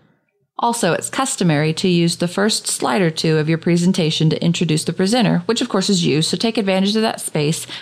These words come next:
by putting your name, the name of your podcast, your cover art,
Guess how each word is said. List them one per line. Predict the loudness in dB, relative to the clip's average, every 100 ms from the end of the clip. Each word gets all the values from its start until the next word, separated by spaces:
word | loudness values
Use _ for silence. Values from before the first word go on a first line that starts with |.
| -6
by | -4
putting | 0 2 2
your | 2
name, | 2 2 2 2 2 -2 -14 -20 -10
the | -2
name | 2 4
of | 2
your | -2
podcast, | -2 -4 -4 -4 -4 -6 -6
your | -4
cover | -2 -2 0
art, | 0 -2